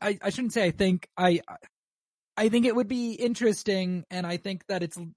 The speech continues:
somewhat likely that they show a, another version of the Xbox Series console that is, uh, without a disc drive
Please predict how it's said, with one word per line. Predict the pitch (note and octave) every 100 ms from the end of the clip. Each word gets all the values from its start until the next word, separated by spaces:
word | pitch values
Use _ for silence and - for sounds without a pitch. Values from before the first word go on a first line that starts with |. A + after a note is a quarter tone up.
| _ _ _ -
somewhat | D#3+ B3+ A#3+ A3
likely | F#3+ F#3+ F3+ E3+
that | E3
they | F3
show | D#3 - E3+ E3 E3
a, | D#3 D3+ D3+ D3 _ _ _ -
another | F#3+ G3 G3
version | E3+ F3+ D#3+ E3+
of | D#3
the | D#3
Xbox | D#3 - F#3+ D#3 -
Series | F#3+ E3 D#3 D3
console | - D3 C#3+ - D3+ C#3
that | C#3 B2
is, | C#3+ C3+ C3 B2 - _ _
uh, | E3+ C3+ C3+ C3 B2+
without | D#3+ D#3+ D3
a | C#3+
disc | C#3+ - - - _
drive | C#3 C3 C#3